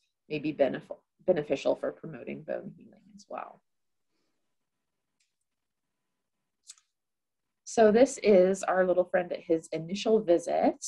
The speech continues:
um, with two of our technicians. And you can see he's quite the stylish fellow. Um,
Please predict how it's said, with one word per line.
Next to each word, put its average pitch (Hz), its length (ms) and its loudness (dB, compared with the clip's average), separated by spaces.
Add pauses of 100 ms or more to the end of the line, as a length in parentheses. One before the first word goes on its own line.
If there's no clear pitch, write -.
(240)
um, 156 500 -16 (180)
with 175 240 -12
two 196 160 -2
of 170 80 -4
our 165 120 0
technicians. 165 960 -8 (560)
And 160 320 -6 (120)
you 175 100 -10
can 175 120 -8
see 180 120 -4
he's 175 140 -8
quite - 320 4
the 196 100 2
stylish 165 560 2
fellow. 151 580 2
Um, 147 380 -4